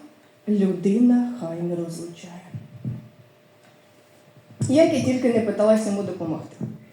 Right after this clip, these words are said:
щоб йому було легше. Молилася, підтримувала, ободряла словом,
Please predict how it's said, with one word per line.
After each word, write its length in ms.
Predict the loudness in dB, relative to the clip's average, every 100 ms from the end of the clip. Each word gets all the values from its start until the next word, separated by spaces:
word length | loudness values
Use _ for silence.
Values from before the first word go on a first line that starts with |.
| -20 -20 -20 -20 -20 -20 _ _
щоб 220 | 2 4
йому 180 | 6 6
було 240 | 6 4 4
легше. 440 | 2 -4 -10 -14 -14 -10 -10 -8 -10 -12 -12 -18 4
Молилася, 720 | 8 8 8 2 -2 -6 -8 -10 -14 -20 -20 -10 -4
підтримувала, 640 | 0 6 8 8 4 -2
ободряла 480 | -4 -2 0 0 -2
словом, 460 | -4 -4 -2 -4